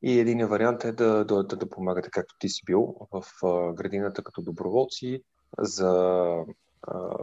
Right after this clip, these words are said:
солидарната градина, която е свързана с хранене и война. А другия вариант е да бъдат, а, препратени към останалите градини, а, които също са свързани с хранене и война,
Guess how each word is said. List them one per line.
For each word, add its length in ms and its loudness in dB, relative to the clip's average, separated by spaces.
солидарната 580 0
градина, 480 2
която 540 0
е 40 -12
свързана 360 -2
с 80 -6
хранене 360 -2
и 20 -2
война. 440 -2
А 100 2
другия 240 2
вариант 320 2
е 460 6
да 100 -4
бъдат, 300 0
а, 180 -2
препратени 560 -2
към 180 -8
останалите 540 0
градини, 760 -4
а, 200 -8
които 500 -4
също 240 -10
са 120 -10
свързани 340 -4
с 100 -8
хранене 400 -4
и 40 -4
война, 380 -4